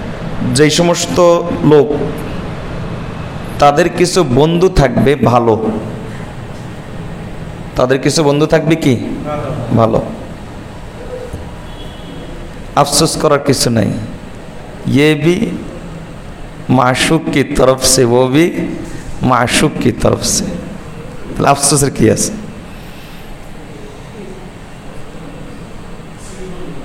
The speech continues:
কি যেন বলতেছিলাম, হাসান বসরি রহমতুল্লাহ লেখেন যে ওই যে খারাপ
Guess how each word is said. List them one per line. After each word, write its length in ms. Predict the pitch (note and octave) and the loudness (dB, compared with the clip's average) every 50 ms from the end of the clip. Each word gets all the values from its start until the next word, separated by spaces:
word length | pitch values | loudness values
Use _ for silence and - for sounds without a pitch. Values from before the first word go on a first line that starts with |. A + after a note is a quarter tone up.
| - - - - - - - | -10 -10 -10 -12 -12 -6 0
কি 80 | - C3 | 2 2
যেন 200 | B2+ C#3 C#3+ D3 | 4 4 2 2
বলতেছিলাম, 540 | C#3+ D3+ D3 C#3+ D3+ D3 - - - - - - - - - - - - - - - - - - - - - - - - - - - - - - D#3 D#3 E3 D#3+ - - G#3 G#3 G3+ G#3 G#3 - - - - G3 F3+ E3 E3+ F3 - | 2 2 2 2 2 0 2 2 0 -2 -2 -4 -8 -10 -10 -12 -12 -12 -12 -12 -12 -10 -10 -10 -10 -10 -10 -10 -10 -10 -10 -10 -10 -8 -6 -4 -4 -2 -2 -2 -2 -2 -2 -2 -2 -2 -2 -4 -4 -4 -4 -4 -4 -4 -2 0 2
হাসান 320 | C#3 C#3+ - E3 D3 C#3+ | 2 2 4 2 4 4
বসরি 220 | C#3 C#3+ - C#3+ | 2 2 2 2
রহমতুল্লাহ 380 | E3+ D3+ C#3 - - B2+ B2+ A#2+ | 2 2 2 0 2 4 4 6
লেখেন 400 | A#2 B2 A#2 - C#3 B2 C#3+ - - - - - - - - - - - - - - - - | 6 4 4 4 2 2 2 0 -4 -6 -8 -10 -10 -10 -12 -12 -12 -12 -14 -14 -14 -12 -4
যে 80 | - - - | -2 -2 6
ওই 160 | G3 G#3 A#3 | 6 6 6
যে 120 | G#3 A3+ G#3+ | 6 4 2
খারাপ 340 | - - D3 D#3 D#3+ F3+ | 4 4 6 6 6 6